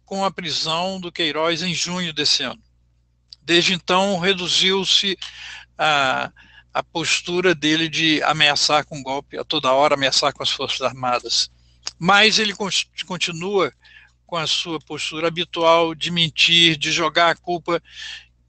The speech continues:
exatamente em quem está, quem está sendo vítima dessas, dessa destruição ambiental, que são os povos indígenas e ribeirinhos.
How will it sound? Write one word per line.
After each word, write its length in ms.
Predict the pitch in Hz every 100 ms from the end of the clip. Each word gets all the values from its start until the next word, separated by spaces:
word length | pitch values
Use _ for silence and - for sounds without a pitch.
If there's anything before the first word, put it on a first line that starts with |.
| _ -
exatamente 680 | 160 208 208 196 190 190
em 80 | 190
quem 100 | 175
está, 220 | 175 190 156 -
quem 160 | 190 196
está 260 | - 180
sendo 300 | 156 - 180
vítima 500 | - 180 233 - 170
dessas, 640 | 135 139 127 139 123 - - - - - _ _
dessa 340 | 156 156 170
destruição 560 | 139 - - 151 - 151
ambiental, 460 | 139 139 - 165
que 80 | 175
são 140 | - 156
os 120 | -
povos 380 | - 170 151 151
indígenas 720 | 151 139 165 147 151 131 -
e 80 | 151
ribeirinhos. 880 | 135 156 143 143 160 175 170 -